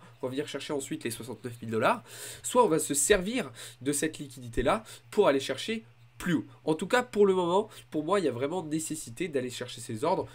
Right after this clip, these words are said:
Je pense pas que c'est du spoofing, hein, parce que lorsqu'on s'est approché de ces ordres hier, si ça en avait été,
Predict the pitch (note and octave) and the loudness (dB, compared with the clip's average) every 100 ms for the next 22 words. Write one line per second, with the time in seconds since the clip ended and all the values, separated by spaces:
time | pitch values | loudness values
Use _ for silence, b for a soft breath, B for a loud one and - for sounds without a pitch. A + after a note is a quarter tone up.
0 | B - - D#3+ - A#3 - D#3 D#3 - | B -8 -4 -4 -2 -2 -2 -8 -8 -12
1 | C#3+ F3+ E3 A2+ C3+ - A#2 A#2+ C3 - | -12 -10 -8 -8 -8 -12 -10 -6 -4 -6
2 | C3+ - B2 A#2 C3+ A#2+ C#3 - B2 B2+ | -10 -6 -4 -4 -6 -6 -6 -6 -4 -4
3 | A#2+ C3+ D#3 - B B - C#3 C#3+ C#3 | -2 0 -2 -4 B B -8 -4 -2 0
4 | C3+ C3 B2+ D#3 D3+ | 2 2 2 2 0